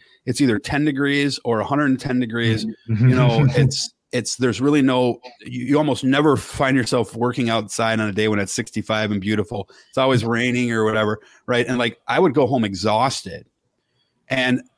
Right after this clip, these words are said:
Speaker 1: yes, I wasn't bringing my work home with me to the point where, like, I had to stress about the sales figures,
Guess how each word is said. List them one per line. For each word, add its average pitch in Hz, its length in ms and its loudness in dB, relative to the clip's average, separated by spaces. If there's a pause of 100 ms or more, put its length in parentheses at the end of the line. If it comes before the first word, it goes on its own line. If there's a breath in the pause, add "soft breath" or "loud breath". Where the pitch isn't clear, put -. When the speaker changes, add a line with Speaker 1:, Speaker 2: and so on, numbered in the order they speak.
(260)
Speaker 1:
yes, 156 480 0
I 143 100 0
wasn't 147 320 2
bringing 147 220 2
my 127 100 2
work 123 220 0
home 147 260 0
with 139 160 -2
me 127 160 0
to 123 180 -6
the 113 80 -4
point 127 400 -4
where, 123 220 0
like, 113 200 -2
I 117 120 -2
had 117 160 -2
to 107 60 -6
stress - 380 -4
about 110 280 -4
the - 80 -14
sales 113 360 -4
figures, - 560 -20